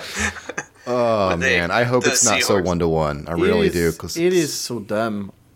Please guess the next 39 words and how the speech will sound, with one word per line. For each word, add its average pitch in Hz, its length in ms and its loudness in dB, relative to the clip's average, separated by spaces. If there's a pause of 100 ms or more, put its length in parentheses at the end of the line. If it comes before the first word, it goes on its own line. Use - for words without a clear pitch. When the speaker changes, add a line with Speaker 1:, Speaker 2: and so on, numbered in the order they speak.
(100)
Speaker 3:
I 123 100 0
can't 190 260 2
get, - 160 0
I, 165 140 4
honestly, 185 380 2
I 151 80 6
can't 156 260 -2
get 147 160 0
over 127 260 2
it. 123 140 -2
It's, 110 160 -8
it's 131 240 -8
insane. 135 560 0 (100)
It's 120 220 -6
insane. 180 380 2
Speaker 1:
They 208 80 2
do 254 200 2
realize 160 500 2
there's, 139 220 2
like, 113 200 4
other 107 420 2 (220)
possible 107 480 2
ways 98 240 4
to - 100 -12
do 165 220 4
this, - 540 -4 (300)
right? 120 240 4
There's, 113 300 2 (140)
they 131 300 0
can 160 120 4
be 123 100 6
creative. 143 840 2 (420)
I - 100 0
guess - 260 2
making 139 380 2
a 87 40 0
port 127 340 2
is 113 100 -2
creative. 85 640 -4